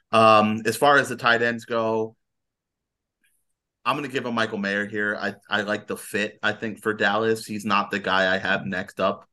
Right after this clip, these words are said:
on my board for tight end, but I think fit-wise, I like what Mayer does, and I think it fits the Cowboys. So Michael Mayer to Dallas. Eric?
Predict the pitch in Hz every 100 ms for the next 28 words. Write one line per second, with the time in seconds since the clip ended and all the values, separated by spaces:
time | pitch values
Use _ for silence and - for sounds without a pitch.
0 | _ - - 107 104 98 95 104 110 127
1 | 123 123 127 127 135 107 101 101 110 -
2 | - - 107 90 90 90 87 - 95 95
3 | 95 85 90 90 87 87 85 87 95 -
4 | - - 82 - - - 67 80 76 -
5 | - 90 - - - 123 110 104 98 95
6 | 92 85 90 101 - - - - _ _
7 | _ _ _ _ _ _ _ _ _ _
8 | _ _ _ _ _ _ _ _ _ -
9 | 104 107 -